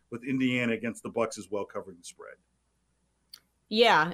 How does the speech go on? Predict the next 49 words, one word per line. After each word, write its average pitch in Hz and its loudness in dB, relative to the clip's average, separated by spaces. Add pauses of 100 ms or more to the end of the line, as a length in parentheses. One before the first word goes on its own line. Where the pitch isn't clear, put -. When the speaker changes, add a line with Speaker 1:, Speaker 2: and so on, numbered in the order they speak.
Speaker 2:
and, 196 2
um, 160 2
Matt, 196 4
our 180 4
producer, 190 0
is 165 0
telling 175 0
me 165 2
that 160 2
this 196 2
has 262 -2
already 233 4
gone 190 2
up 165 0
to - -2
eight 165 -2
in 175 0
other 170 2
places. 170 -2
It's 165 -2
still 247 4
seven 208 2
and 180 0
a 175 0
half 185 2
Speaker 1:
Wow. - 0
Speaker 2:
over 170 4
at 135 2
Bet 165 4
M 160 2
G 160 2
M. 160 2
So 160 0
if 147 -2
you 151 -2
do 208 2
like 240 4
the 170 2
Bucks, 175 2 (240)
go 190 6
ahead 208 6
and 180 -2
grab 170 6
it 247 2
at 175 2
Bet 170 4
M 170 0
G 175 -2
M. 170 2